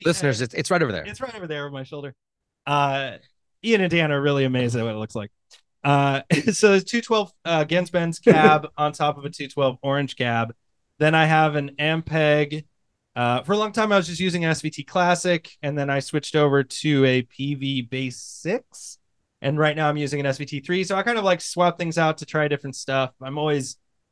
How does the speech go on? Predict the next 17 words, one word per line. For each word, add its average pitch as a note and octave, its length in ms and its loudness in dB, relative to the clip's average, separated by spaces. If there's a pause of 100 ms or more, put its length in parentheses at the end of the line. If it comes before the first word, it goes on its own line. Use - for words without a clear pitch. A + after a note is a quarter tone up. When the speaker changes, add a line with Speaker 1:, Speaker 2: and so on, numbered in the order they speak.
(240)
Speaker 2:
it's D#3+ 160 -2
always E3 240 4
evolving, C3+ 500 4
but, B2 220 -2 (180)
uh, B2 240 -2
so D#3+ 140 -2
right F3 180 6
now F3+ 140 2
it's E3 100 -2
the F3 100 -2
S E3 120 0
V E3+ 80 -8
T D#3 160 -8
three E3 420 0
with D3+ 220 -4
an C#3+ 60 -6
eight-by-ten C3+ 680 -4